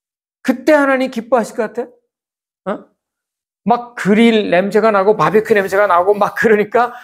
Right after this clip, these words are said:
그때 하나님께서, "아, 오랜만에 바베큐 좀 먹어보자." 그런 게 하나님 <laughs> 아니라는 거죠.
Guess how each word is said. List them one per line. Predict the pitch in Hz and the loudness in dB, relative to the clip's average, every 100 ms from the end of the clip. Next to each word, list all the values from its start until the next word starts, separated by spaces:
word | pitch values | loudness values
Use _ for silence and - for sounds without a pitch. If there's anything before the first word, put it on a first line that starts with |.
| - - | -20 -2
그때 | 240 247 - 302 | -2 0 2 2
하나님께서, | 262 262 254 226 226 247 254 - _ _ _ | 2 2 0 0 0 0 -2 -6 _ _ _
"아, | 160 | 0
오랜만에 | 202 180 180 220 220 226 | 2 4 2 0 0 -2
바베큐 | 156 175 175 | -2 -4 -6
좀 | 185 180 | -8 -6
먹어보자." | 160 139 139 131 _ _ | -6 -6 -8 -10 _ _
그런 | - 262 349 392 | -2 2 2 2
게 | 349 | 2
하나님 | 269 311 247 | 2 2 -2
<laughs> | - | -4
아니라는 | 196 - 175 220 190 | -6 -4 -10 -10 -12
거죠. | - - 135 | -14 -16 -16